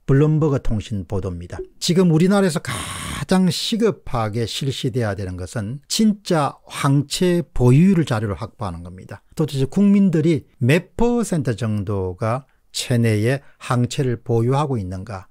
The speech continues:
그것을 일종의 전수조사를 통해 가지고 우리가 파악할 필요가 있는 것이죠. 물론 여기서 전수조사란 것은 전 국민을 상대로 하는 것이 아니고, 전 국민 가운데서도 대표성 있는 한 일만 명 이상 정도를 보면 되겠습니다.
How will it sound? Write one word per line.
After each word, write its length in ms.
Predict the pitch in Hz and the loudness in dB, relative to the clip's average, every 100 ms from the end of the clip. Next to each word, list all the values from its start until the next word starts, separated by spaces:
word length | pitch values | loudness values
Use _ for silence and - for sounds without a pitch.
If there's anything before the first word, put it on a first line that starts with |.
| _ | _
그것을 500 | - 123 - 131 160 | -2 0 0 -2 0
일종의 800 | 151 139 - - 127 123 135 151 - | 2 2 2 2 2 4 2 -2 -4
전수조사를 720 | - 147 143 175 156 131 165 156 | 2 2 4 2 2 2 -2 -2
통해 260 | - 104 | -4 -4
가지고 460 | 95 95 95 95 95 | -4 -6 -8 -10 -8
우리가 380 | 95 101 110 - _ _ _ | -8 -6 -8 -8 _ _ _
파악할 360 | - 113 110 120 | 0 0 0 -2
필요가 320 | 120 151 123 | -4 -4 -4
있는 220 | 90 90 | -6 -10
것이죠. 340 | 92 92 - - - | -10 -12 -16 -18 -8
물론 300 | 127 131 127 | -2 0 2
여기서 240 | 139 131 | 2 0
전수조사란 680 | - 117 113 - 113 123 113 | -2 -2 -2 -4 -4 -2 -4
것은 260 | 104 98 117 - | -4 -6 -8 -6
전 240 | - 131 151 | 2 4 4
국민을 400 | 156 160 156 123 - | 2 2 2 0 -6
상대로 400 | - 123 110 117 | -6 -2 0 0
하는 120 | 104 101 | -2 -4
것이 220 | 92 - | -8 -8
아니고, 460 | 90 101 110 101 - | -8 -8 -8 -10 -8
전 240 | - 120 131 | 0 2 2
국민 300 | 131 131 127 | 2 0 0
가운데서도 640 | 113 101 101 101 - 113 - | 0 -2 -2 -4 -4 -6 2
대표성 540 | 117 - 147 139 135 | 2 4 0 0 -2
있는 460 | 104 98 98 98 127 _ | -2 -4 -6 -8 -12 _
한 220 | - 104 | -6 -4
일만 480 | 190 143 143 139 135 | 0 4 4 4 2
명 100 | 113 | 0
이상 440 | 95 104 127 131 | -2 -2 0 0
정도를 340 | 110 90 87 85 | -2 -6 -8 -8
보면 280 | 113 98 85 | -6 -6 -6
되겠습니다. 640 | 92 90 - 101 95 98 | -10 -10 -10 -12 -12 -14